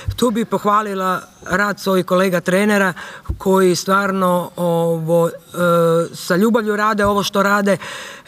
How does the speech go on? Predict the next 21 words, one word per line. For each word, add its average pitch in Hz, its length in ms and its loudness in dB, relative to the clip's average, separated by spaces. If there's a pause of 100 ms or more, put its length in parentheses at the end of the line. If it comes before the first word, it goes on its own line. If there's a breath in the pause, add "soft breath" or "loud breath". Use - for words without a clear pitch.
(120)
e, 190 80 2
animiraju 185 880 2
djecu, 185 760 0 (160)
e, 160 40 0
lijepo 185 680 2
ih, 180 220 -2
e, 175 40 -2 (300)
uče 190 280 0
ih 165 120 -4
lijepom 208 320 0
ponašanju, 185 960 0
uče 190 280 0
ih, 165 180 -4
e, 175 280 2
kako 190 260 0
se 175 340 2 (100)
pobjeđuje 196 480 2
i 170 40 2
gubi. 214 380 4 (720 loud breath)
Tako 220 320 -2
da, 190 380 2